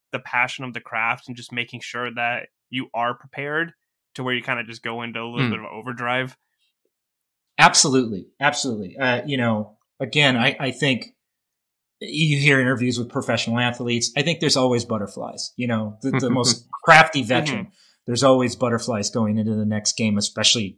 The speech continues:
Speaker 3: come playoff time, if you will. But, um,
Speaker 1: Yeah.
Speaker 3: you know, a-, a-, a-, absolutely. 'Cause there's, with every project, there's always an unknown. E-, even, even though we had a workflow down pat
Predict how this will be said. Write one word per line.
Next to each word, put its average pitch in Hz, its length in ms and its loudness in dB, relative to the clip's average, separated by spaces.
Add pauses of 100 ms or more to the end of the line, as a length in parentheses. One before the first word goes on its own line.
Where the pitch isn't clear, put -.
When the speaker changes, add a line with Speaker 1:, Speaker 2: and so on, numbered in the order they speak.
Speaker 3:
come 127 200 -2
playoff 113 360 2
time, 95 240 -2
if 92 140 -6
you 98 80 -6
will. 95 240 -8 (320)
But, 131 220 4
um, 123 440 2 (920)
Speaker 1:
Yeah. 135 260 2
Speaker 3:
you 151 160 2
know, 135 240 4
a-, 143 60 -2
a-, - 540 -4
a-, - 140 0
absolutely. 180 640 6
'Cause 156 220 0
there's, 180 280 2 (680)
with 180 160 8
every 202 240 6
project, 180 460 2
there's 151 180 2
always 147 260 2
an 151 80 0
unknown. 131 500 2 (180)
E-, 160 140 -2
even, 208 360 2
even 196 220 4
though 190 140 2
we 175 160 0
had 160 180 4
a 139 40 4
workflow 131 600 2
down 117 320 4
pat 117 340 4